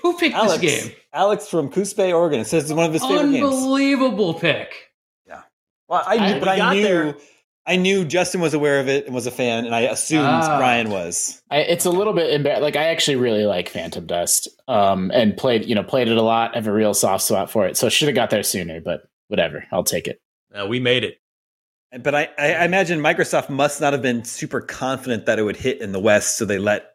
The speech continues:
Speaker 2: Majesco publish it here.
Speaker 3: That's so bizarre that they had a game console and then
Speaker 4: Yep.
Speaker 3: let someone else bring out one of their own games.
Speaker 4: <laughs>
Speaker 2: Yes, in the West, yeah.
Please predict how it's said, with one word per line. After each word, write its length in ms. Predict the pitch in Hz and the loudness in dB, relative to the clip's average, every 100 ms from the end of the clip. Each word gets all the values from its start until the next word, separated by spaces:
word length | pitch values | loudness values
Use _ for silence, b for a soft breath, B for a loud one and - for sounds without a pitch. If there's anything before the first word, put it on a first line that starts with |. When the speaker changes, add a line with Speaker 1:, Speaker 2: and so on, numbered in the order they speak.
| _ 107 | _ -8
Speaker 2:
Majesco 480 | 107 113 - 104 | 2 2 2 -2
publish 340 | 92 95 87 - | -2 -2 -2 -6
it 100 | - | -8
here. 180 | 69 - - B B B B _ | -12 -14 -18 B B B B _
Speaker 3:
That's 200 | 123 127 | -4 -2
so 280 | - 147 151 | 0 2 0
bizarre 360 | 160 147 147 131 | 0 0 2 2
that 200 | 127 104 | 0 2
they 160 | 131 127 | 0 0
had 400 | - 127 147 151 | 0 0 0 0
a 100 | 156 | 0
game 300 | 139 143 143 | 0 0 0
console 720 | 127 110 - 104 92 92 _ _ _ | 0 0 0 0 -2 -4 _ _ _
and 180 | 135 127 | -4 0
then 220 | 123 120 117 | 2 2 2
Speaker 4:
Yep. 60 | |
Speaker 3:
let 160 | 113 - | 0 0
someone 560 | - - 151 151 147 - 139 | 0 0 0 0 -2 -2 -2
else 340 | 143 139 - | -2 0 -2
bring 240 | 139 127 | 0 2
out 240 | 117 117 - | 2 2 0
one 140 | 123 | 0
of 100 | 107 | 2
their 180 | 113 101 | 0 2
own 240 | 107 117 | 2 2
games. 580 | 113 98 120 180 - - 151 160 | 0 0 0 -2 -6 -8 -10 -10
Speaker 4:
<laughs> 220 | - 131 113 | -10 -12 -6
Speaker 2:
Yes, 500 | - - - - - - | -4 -4 -4 -6 -10 -6
in 100 | 143 | 0
the 60 | 120 | 2
West, 320 | 82 - - | 2 -2 -4
yeah. 140 | - | -4